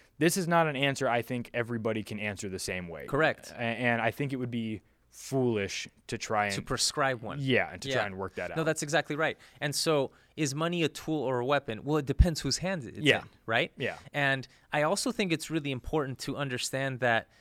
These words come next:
Speaker 2: the relationship between blessing from God or abandonment or curse from God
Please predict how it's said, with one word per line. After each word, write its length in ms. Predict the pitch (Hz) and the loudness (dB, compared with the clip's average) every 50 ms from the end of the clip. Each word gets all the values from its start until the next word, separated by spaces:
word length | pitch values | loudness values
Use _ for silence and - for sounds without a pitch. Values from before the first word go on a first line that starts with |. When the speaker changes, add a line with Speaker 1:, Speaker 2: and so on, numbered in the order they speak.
| _ _ - | _ _ 0
Speaker 2:
the 100 | 139 143 | 2 4
relationship 720 | 139 139 131 123 135 143 - - 160 143 - - 143 - 123 | 4 4 4 2 2 0 0 -2 -4 -4 -4 -4 -4 -4 -4
between 420 | 127 113 - - 135 127 120 113 | -8 -10 -8 -8 -6 -6 -6 -6
blessing 640 | 101 113 113 120 123 - - 139 135 139 143 143 143 _ _ | -4 -2 -2 0 0 -2 -2 -4 -4 -6 -8 -10 -12 _ _
from 220 | - - 147 143 | -8 -6 -4 0
God 320 | 135 131 127 135 147 147 - - | 2 2 4 2 2 0 -4 -4
or 300 | 139 131 117 117 110 101 | -2 0 2 2 0 0
abandonment 600 | - 120 110 120 113 123 123 135 135 135 143 135 - | -2 -2 0 0 0 0 0 -2 -2 -2 -4 -6 -6
or 120 | - 110 - | -8 -10 -6
curse 320 | - - 123 120 - - | -4 -2 -2 -2 -2 -4
from 180 | - 147 139 131 | -6 -6 -6 -2
God 280 | 139 135 139 147 147 | -2 0 0 0 -2